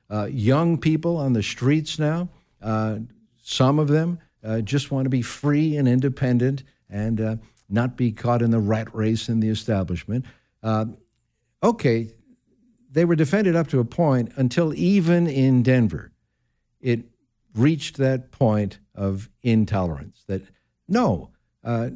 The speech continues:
we are damaging, uh,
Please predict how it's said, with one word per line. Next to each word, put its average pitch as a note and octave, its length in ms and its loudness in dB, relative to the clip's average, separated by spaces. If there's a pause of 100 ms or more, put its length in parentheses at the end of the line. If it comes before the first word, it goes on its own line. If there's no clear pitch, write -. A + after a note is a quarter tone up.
(340)
we D#3+ 300 2
are C3+ 240 4
damaging, C#3 1200 0
uh, G2 160 -10